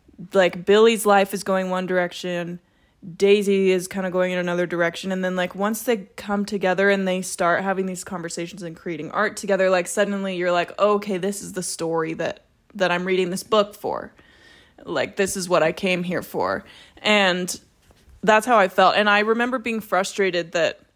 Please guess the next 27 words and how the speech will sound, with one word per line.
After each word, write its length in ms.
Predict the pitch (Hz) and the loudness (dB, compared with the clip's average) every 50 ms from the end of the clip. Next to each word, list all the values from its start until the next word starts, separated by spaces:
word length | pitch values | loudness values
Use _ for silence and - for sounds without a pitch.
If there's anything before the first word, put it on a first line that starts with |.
| _ _ _ _ _ _ _ _ - - - _ _ - - - | _ _ _ _ _ _ _ _ -18 -18 -18 _ _ -20 -4 -2
as 100 | 233 220 | -2 -2
soon 160 | - - 220 | 0 -2 -4
as 120 | 214 208 190 | -4 0 2
they 100 | 214 208 | 0 2
finished 340 | 202 - 190 170 190 - - | 2 0 -2 -4 -4 -2 -2
the 120 | 196 165 | 0 2
album, 380 | 147 160 180 170 170 156 113 98 | 4 2 2 2 0 -4 -4 -4
like, 220 | 180 175 175 - | -4 -6 -4 -6
Daisy 520 | - 180 170 175 - 190 190 180 175 - - | -4 -2 -2 -2 -2 -4 -4 -2 -4 -4 -6
and 200 | - 170 170 165 | -8 -8 -6 -4
Billy 300 | 170 165 160 165 170 - | -4 -2 -2 -2 -4 -4
actively 720 | - 170 170 - - - 196 - - 175 175 180 196 - | -4 -4 -6 -6 -8 -12 -10 -8 -6 -6 -6 -6 -8 -10
stop 380 | - - - 185 175 180 - - | -14 -8 -4 -4 -4 -4 -4 -6
interacting. 600 | - - 185 180 170 175 196 - - 220 220 220 | -6 -4 -2 -2 0 -2 -2 0 0 0 0 0
And 160 | - 226 233 | 0 -2 0
I 60 | 233 | 0
know 240 | 240 247 269 285 285 | 2 4 4 4 6
that 140 | 269 277 254 | 6 4 4
it 100 | 247 220 | 4 4
was 100 | 214 202 - | 2 0 0
part 200 | - 202 208 214 | 2 2 2 2
of 40 | 208 | 2
the 60 | 208 | 0
plot 540 | 196 - - 202 196 190 190 180 - - - | -4 -4 -2 2 4 4 4 4 2 -2 -4
to 160 | - 214 190 | -2 -2 -2
be 160 | 180 175 185 180 | 0 0 0 0
like, 320 | 180 180 170 170 - - | 0 0 -2 -2 -8 -16